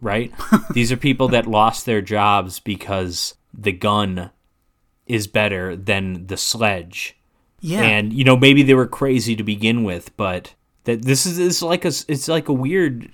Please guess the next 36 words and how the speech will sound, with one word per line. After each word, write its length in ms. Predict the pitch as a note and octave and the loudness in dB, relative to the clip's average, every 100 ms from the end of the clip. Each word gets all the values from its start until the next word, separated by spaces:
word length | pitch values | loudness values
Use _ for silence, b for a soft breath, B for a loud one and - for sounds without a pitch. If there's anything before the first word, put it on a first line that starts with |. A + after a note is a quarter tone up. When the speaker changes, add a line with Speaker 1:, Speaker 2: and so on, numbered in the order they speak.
| - | -16
Speaker 1:
kind 220 | - D3+ C3+ | -6 -4 -2
of, 120 | A#2 | -4
it's 120 | C3 | -4
like 160 | E3 D#3+ | -6 -4
a, 40 | |
a, 460 | C#3 A#2+ - B2+ G#2 | -4 -4 -4 -8 -6
it's 160 | - | -6
almost 260 | E3+ E3+ C3 | -4 -4 -4
a 100 | A2 | -4
socialist 720 | - - - B2 C3 C#3+ A2+ | -6 -6 -4 -4 -4 -6 -6
message 500 | F#2+ F#2 - A#2 A2+ - | -8 -8 -8 -10 -10 -12
to 160 | D#2+ | -12
it. 40 | D2+ | -10
And 80 | |
I 60 | G2+ | -12
think 180 | A2+ A#2+ | -8 -8
that's 180 | B2+ B2 | -8 -6
really 200 | B2 - | -6 -6
interesting. 760 | G2+ B2+ A#2+ - - - - _ | -8 -6 -8 -10 -12 -18 -20 _
And 160 | A2+ A#2 | -2 0
that's 160 | A2+ | 0
actually 240 | C#3 C#3+ C3 | -2 0 0
one 140 | A#2 | 0
of 60 | A#2 | 0
the 280 | G#2 F#2+ E2+ G#2+ | -2 -4 -8 -12
better 340 | G#2 A2 A2 | -6 -2 -2
aspects 400 | G#2 A2+ B2 G#2+ | -4 -6 -8 -6
about 160 | A2 G2+ | -6 -6
the 80 | F#2+ | -6
movie, 300 | G#2+ C3+ G#2 | -4 -6 -4
going 260 | A2 A2 | -4 -2
back 160 | G#2+ G#2 | -4 -6
to 80 | G#2 | -6
that 140 | G2+ | -8
scene 320 | G2 B2 G#2+ G#2 | -6 -4 -4 -4
when, 260 | F#2+ F#2 | -6 -10